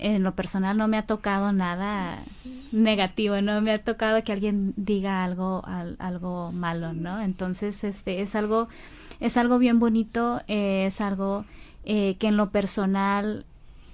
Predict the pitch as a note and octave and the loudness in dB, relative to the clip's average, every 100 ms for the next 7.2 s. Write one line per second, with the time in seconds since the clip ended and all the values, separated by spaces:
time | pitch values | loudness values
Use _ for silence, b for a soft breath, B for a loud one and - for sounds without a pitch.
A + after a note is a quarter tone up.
0 | b - - - - - A3+ A3 F#3+ F3 | b -20 -20 -20 -20 -2 2 4 2 0
1 | A3+ G#3 G3+ G3 - G3+ A3 G#3+ G#3+ A3 | 2 2 2 0 -2 -2 2 2 2 2
2 | G#3+ A3 G#3+ G3+ G3+ F#3+ F#3+ G#3+ A3+ G#3+ | 0 0 2 2 2 2 4 6 6 4
3 | F#3+ F3+ F#3+ G#3+ G3+ F#3+ - G3+ G3 F#3+ | 2 2 0 2 2 2 2 2 2 2
4 | - G#3 G#3 - G#3 F#3 F#3 F#3 F3+ F#3+ | 2 2 2 2 -2 0 -4 -4 -6 -4
5 | F#3+ F#3+ G3+ - G3 G#3 G#3+ G#3+ G#3 G#3+ | -2 -2 -4 -4 -2 0 0 0 0 0
6 | G3 F#3+ F#3+ F#3+ F#3 F#3 F#3+ F#3+ F#3 - | 0 -2 -2 0 2 2 0 0 -4 0
7 | F#3 F#3+ | -2 -2